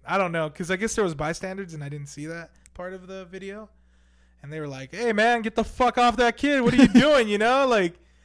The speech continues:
Speaker 1: it's like that thing where, like, you, you wouldn't just stand by and let it happen, you know?
Speaker 2: Probably not, but it's fu-, it was funny.
Speaker 1: Like,
Speaker 2: It
Speaker 1: you also can't do anything about it, but I mean, at least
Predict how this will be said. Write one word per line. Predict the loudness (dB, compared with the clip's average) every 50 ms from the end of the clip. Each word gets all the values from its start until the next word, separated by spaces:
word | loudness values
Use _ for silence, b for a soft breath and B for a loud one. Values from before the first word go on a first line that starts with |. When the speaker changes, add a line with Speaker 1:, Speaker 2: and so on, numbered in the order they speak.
| _ _ _ _
Speaker 1:
it's | -14 -12
like | -12 -8 -6
that | -6 -6 -6 -8 _ _ _
thing | _ -6 -4 -4 -4
where, | -4 -4 -2
like, | -2 -2 -4 -4 -6
you, | -8 -10 -10 -12 -16 -16 _
you | -8 -6 -4
wouldn't | -4 -6 -6 -8
just | -10 -8
stand | -6 -4 -4 -4 -2 -2
by | -2 0 -2
and | -2 -4 -4
let | -4 -4
it | -4 -6
happen, | -6 -8 -8 -8 -10 -10 -14 -12 -12
you | -12
know? | -12 -14 -14 -16 -18 -20 -20 _ _ _ _ _ _ _ _ _ _ _ _ _ _ _ _ _ _
Speaker 2:
Probably | 0 2 2 4 2 2
not, | -2 -4 -6 -8 -10 -12 _ _ _ _ _ _ _ _ -4
but | -2 0
it's | 0 -2 -4
fu-, | -4 -4 -2
it | 0 2
was | 0 0 -2
funny. | -4 -8 -10 -10 -10 -14 -20 -20 _ _ _ _ _ -2
Speaker 1:
Like, | -2 -2 0
Speaker 2:
It |
Speaker 1:
you | 0 0 0
also | 0 0 -2 -4 -4
can't | -2 -4 -4 -4 -4 -6
do | -6 -6 -4 -4
anything | -4 -6 -6 -10 -10 -10 -10
about | -8 -6 -6 -6 -6 -6
it, | -6 -8
but | -8 -8
I | -8 -10
mean, | -10 -10 -10 -10
at | -10 -8 -6
least | -6 -6 -6 -6 -10 -16